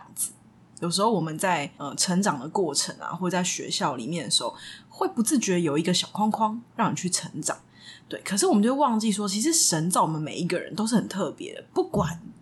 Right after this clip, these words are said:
这个我符不符合那个框架，但是它其实都是有非常独特的一面，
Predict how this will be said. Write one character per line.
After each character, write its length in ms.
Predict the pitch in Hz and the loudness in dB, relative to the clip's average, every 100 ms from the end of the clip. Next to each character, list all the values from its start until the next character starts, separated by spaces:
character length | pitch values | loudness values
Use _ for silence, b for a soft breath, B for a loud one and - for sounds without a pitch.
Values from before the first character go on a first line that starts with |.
| - | -6
这 160 | - 277 | 0 2
个 160 | 202 | 2
我 240 | 170 156 180 | 0 -2 -6
符 240 | - 208 | 0 2
不 140 | 214 | 4
符 160 | 330 180 | 2 2
合 140 | 170 | 2
那 120 | 190 220 | 4 4
个 80 | 160 | 0
框 360 | - 196 196 214 | 0 2 4 4
架， 340 | 262 - - - - | 2 -2 -8 -14 0
但 100 | 302 | 4
是 120 | 320 | 4
它 260 | - 269 294 | 4 4 4
其 240 | - 190 | 2 0
实 100 | 190 | 0
都 220 | 185 202 | 0 0
是 320 | 208 214 180 - | 0 0 -2 0
有 360 | 190 160 123 - | -2 -2 -4 -10
非 340 | - - 226 226 | -8 0 2 2
常 240 | 185 170 | 0 0
独 200 | 170 156 | 0 0
特 160 | 180 208 | 2 2
的 60 | 175 | 2
一 220 | 165 147 | 0 0
面， 280 | 180 151 | 0 -2